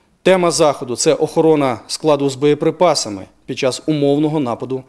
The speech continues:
диверсантів. Навчання відбулися у декілька етапів. Моделювалися різні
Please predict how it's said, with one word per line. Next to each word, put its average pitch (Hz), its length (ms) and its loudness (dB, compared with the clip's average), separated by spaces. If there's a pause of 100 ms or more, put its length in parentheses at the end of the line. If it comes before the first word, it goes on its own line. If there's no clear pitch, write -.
диверсантів. 113 640 -4 (560)
Навчання 151 360 2
відбулися 147 420 0
у 147 60 0
декілька 151 440 0
етапів. 127 480 -2 (840)
Моделювалися 156 600 2
різні 123 520 -2